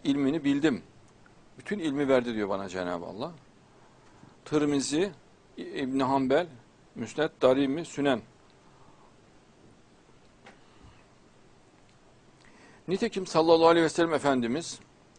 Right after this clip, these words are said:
"Rabbimi gayet güzel genç suretinde gördüm"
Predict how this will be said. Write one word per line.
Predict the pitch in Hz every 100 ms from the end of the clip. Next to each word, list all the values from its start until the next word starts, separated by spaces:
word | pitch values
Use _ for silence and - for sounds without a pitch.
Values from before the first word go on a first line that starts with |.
| - - - -
"Rabbimi | 135 156 170 180 240 254 - _ _ _ -
gayet | 151 214 196 180 -
güzel | 151 170 143
genç | 147 185
suretinde | - 151 139 151 135
gördüm" | 127 120 104 92